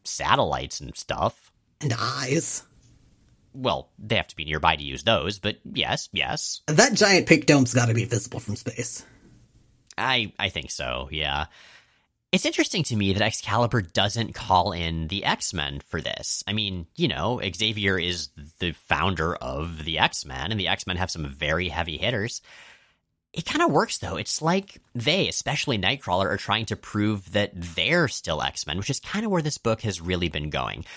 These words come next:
Speaker 1: I'll totally give it to Ben Raab. Like, yes, this book is gonna end in a couple issues because the X-Men characters are gonna come back to the X-Men after so many years. But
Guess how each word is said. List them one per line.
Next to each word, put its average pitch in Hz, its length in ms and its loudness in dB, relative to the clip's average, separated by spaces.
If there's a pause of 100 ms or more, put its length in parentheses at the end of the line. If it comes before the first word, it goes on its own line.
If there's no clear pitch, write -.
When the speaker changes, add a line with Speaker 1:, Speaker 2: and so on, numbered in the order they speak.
(160)
Speaker 1:
I'll 135 80 6
totally 185 300 4
give 135 120 4
it 139 80 0
to - 80 -8
Ben 95 200 4
Raab. 80 300 4
Like, 92 200 -2
yes, 95 460 2
this 104 180 0
book - 180 -4
is 98 100 -6
gonna 104 160 0
end 113 220 0
in 90 60 -2
a 82 60 -4
couple 82 280 -2
issues 78 540 -4 (320)
because 87 540 0
the 87 160 -2
X-Men 87 340 0
characters 78 460 -2
are 87 40 -2
gonna 80 140 -2
come 80 240 -2
back 69 280 -2
to 95 80 -6
the 90 120 -2
X-Men 87 320 -2
after 73 220 -8
so 82 180 -4
many 76 140 -4
years. 92 440 -2 (500)
But 190 240 4